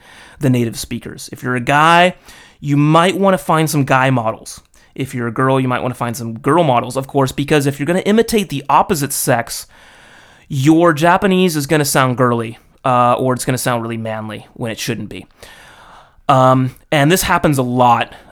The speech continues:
Uh, I'm a dude, and a lot of Japanese teachers are women, and you'll go out with a girl, your girlfriend, and you'll s-,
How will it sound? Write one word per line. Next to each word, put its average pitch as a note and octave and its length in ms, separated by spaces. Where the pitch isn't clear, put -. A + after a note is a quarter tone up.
Uh, B2 480
I'm D3 160
a D3+ 40
dude, B2+ 540
and B2 400
a B2 80
lot A#2+ 280
of D3 60
Japanese E3+ 480
teachers C3+ 640
are C3 200
women, C#3 440
and B2+ 320
you'll B2 100
go B2 200
out A#2+ 220
with B2+ 120
a C3 60
girl, C3 480
your C#3 100
girlfriend, C3+ 640
and C3+ 140
you'll C3+ 80
s-, - 280